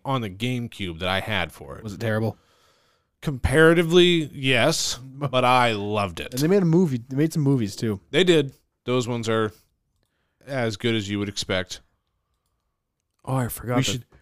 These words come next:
Speaker 2: we should, uh, we should totally watch those with some enhancements.
Speaker 1: Okay.
Speaker 3: Like sex?
Speaker 2: Yes,
Speaker 1: Yeah.
Speaker 2: we should, we should just,
Speaker 1: Just
Speaker 2: aggressively butt fuck each other while we watch these movies.
Speaker 1: I was
Speaker 3: I'm down.
Speaker 1: Never mind. I was gonna say, yes, let's do that.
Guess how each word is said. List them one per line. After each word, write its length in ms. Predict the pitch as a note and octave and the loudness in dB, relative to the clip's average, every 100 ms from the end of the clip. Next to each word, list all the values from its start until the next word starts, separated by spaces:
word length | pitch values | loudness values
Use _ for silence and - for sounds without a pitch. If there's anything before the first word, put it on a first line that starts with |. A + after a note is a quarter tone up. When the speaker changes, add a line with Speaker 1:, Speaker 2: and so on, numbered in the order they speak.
| _ | _
Speaker 2:
we 140 | D3+ E3+ | 2 2
should, 260 | F#3 D#3 | 2 2
uh, 200 | D#3 D3 C#3+ | 4 4 4
we 120 | D#3 | 4
should 160 | D#3 | 2
totally 280 | C#3+ D#3+ D#3+ | 2 2 4
watch 320 | D3+ D#3 E3 - | 2 2 0 -4
those 200 | G#2 F#2+ | -6 -6
with 180 | G2+ - | -10 -12
some 360 | G#2+ G2+ G2 - _ _ _ _ - | -10 -8 -10 -14 _ _ _ _ -14
enhancements. 640 | B2+ C3+ B2 - - - _ _ _ _ _ _ _ _ _ _ _ | -6 -6 -6 -10 -12 -14 _ _ _ _ _ _ _ _ _ _ _
Speaker 1:
Okay. 380 | D#3 E3 E3 D#3 - - | -6 2 4 4 2 -4
Speaker 3:
Like 180 | C3 G#2+ | -2 0
sex? 640 | - - C#3 G#3 - - - _ _ _ D#3+ | 0 2 2 2 -4 -8 -12 _ _ _ -2
Speaker 2:
Yes, 260 | B2+ G3 | 4 6
Speaker 1:
Yeah. 40 | F3+ | 6
Speaker 2:
we 80 | F3 | 4
should, 160 | C#3 | 2
we 100 | C#3+ | -2
should 200 | C#3+ C#3+ | -2 -4
just, 460 | B2+ D3 B2+ - - _ _ _ | 2 4 2 -2 -12 _ _ _
Speaker 1:
Just 260 | - G3+ - | 6 6 8
Speaker 2:
aggressively 560 | E3 D#3+ F3 - E3 D#3+ | 8 10 8 8 8 8
butt 200 | D3+ C#3 | 8 6
fuck 220 | C3 A2+ | 4 0
each 120 | A#2 | 0
other 180 | A#2 A2 | 2 4
while 120 | A2 A2 | 4 2
we 40 | |
watch 280 | A2+ A2 - | 2 0 -2
these 120 | G#2+ | -4
movies. 360 | G#2+ G2+ F#2+ - | -4 -6 -6 -2
Speaker 1:
I 100 | C3 | 0
was 280 | G#2 D#2+ - _ | 0 -6 -12 _
Speaker 3:
I'm 140 | - A#2+ | -6 0
down. 240 | G#2 G2 G2+ | 2 0 -2
Speaker 1:
Never 140 | A2+ | -6
mind. 300 | F2 F2 F#2+ | -4 -4 -2
I 80 | F#2 | -2
was 140 | F#2 | -4
gonna 160 | F#2+ E2 | -6 -10
say, 200 | - E2+ - _ _ _ - _ _ | -10 -12 -14 _ _ _ -20 _ _
yes, 440 | D3 D3 B2+ - - | 0 2 2 0 -2
let's 180 | B2+ | -2
do 160 | - - | 4 6
that. 300 | A#2 D#2+ - | 6 4 0